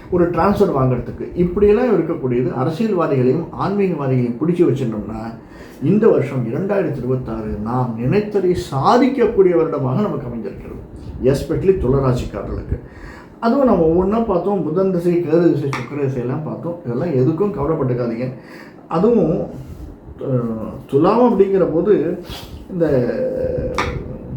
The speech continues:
சின்ன சின்ன ப்ராப்ளம் இருக்கும் சார். கிட்னி, கிட்னி சம்பந்தப்பட்ட ப்ராப்ளம் இருக்கிறது கொஞ்சம் பார்த்துக்கோங்க. அதற்கு வரக்கூடியது, அதனால நமக்கு தெரியாது,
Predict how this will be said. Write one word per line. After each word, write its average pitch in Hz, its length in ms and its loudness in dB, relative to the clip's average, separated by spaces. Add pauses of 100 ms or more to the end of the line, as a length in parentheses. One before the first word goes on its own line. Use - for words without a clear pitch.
(560)
சின்ன 226 260 0
சின்ன 147 280 -2 (200)
ப்ராப்ளம் 185 360 2
இருக்கும் 117 240 -2
சார். 107 180 -8 (140)
கிட்னி, 202 440 2
கிட்னி 220 340 2
சம்பந்தப்பட்ட 139 720 -4
ப்ராப்ளம் 113 520 -8 (380)
இருக்கிறது 113 440 -6
கொஞ்சம் 104 360 -8
பார்த்துக்கோங்க. - 480 -10 (480)
அதற்கு 151 800 2
வரக்கூடியது, 139 720 0 (160)
அதனால 180 720 0 (100)
நமக்கு 151 360 -2
தெரியாது, 185 480 4